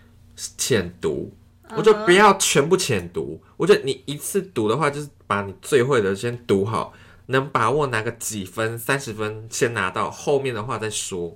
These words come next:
Speaker 2: 嗯哼。
Speaker 1: 不要全部浅读，然后结果你最会的只有拿十分，然后第二，第二个你本来就不会的拿更低五分，就是读个浅的。我每，我读书都是读这样，还是只有我会这样？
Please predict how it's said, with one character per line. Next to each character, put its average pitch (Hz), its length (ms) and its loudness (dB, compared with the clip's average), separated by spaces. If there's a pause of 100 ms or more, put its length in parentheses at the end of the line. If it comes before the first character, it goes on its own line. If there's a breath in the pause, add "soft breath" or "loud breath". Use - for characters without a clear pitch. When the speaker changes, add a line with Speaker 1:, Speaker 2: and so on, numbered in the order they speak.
Speaker 2:
嗯 190 180 -12
哼。 220 320 -8 (120)
Speaker 1:
不 175 60 -6
要 196 80 4
全 208 160 -2
部 208 80 2
浅 139 240 0
读， 120 160 0
然 131 100 4
后 165 60 4
结 156 140 -6
果 131 120 2
你 104 140 -6
最 127 220 -2
会 135 180 0
的 101 80 -2
只 104 140 -2
有 92 40 2
拿 85 140 -2
十 85 260 -8 (120)
分， 82 180 -6 (1040 soft breath)
然 127 100 4
后 147 140 4
第 175 140 -2
二， 139 320 2 (240 soft breath)
第 - 140 -6
二 - 120 4
个 - 200 -2
你 104 280 -8
本 98 140 -2
来 101 80 -2
就 107 100 -4
不 110 180 -4
会 127 200 0
的 92 240 -2
拿 98 180 -2
更 107 240 -4
低 101 220 -8
五 85 120 -6
分， 87 400 -6 (440 soft breath)
就 175 100 -2
是 175 140 -2
读 151 200 0
个 113 120 4
浅 - 480 0
的。 - 120 -12 (760 soft breath)
我 139 80 0
每， 143 240 2
我 135 120 4
读 131 240 2
书 139 160 2
都 131 120 4
是 139 100 -2
读 98 220 -4
这 104 120 -6
样， 85 160 -6 (520 soft breath)
还 139 120 -4
是 160 80 0
只 151 140 0
有 117 60 6
我 92 100 2
会 107 140 2
这 104 180 -6
样？ 87 180 -6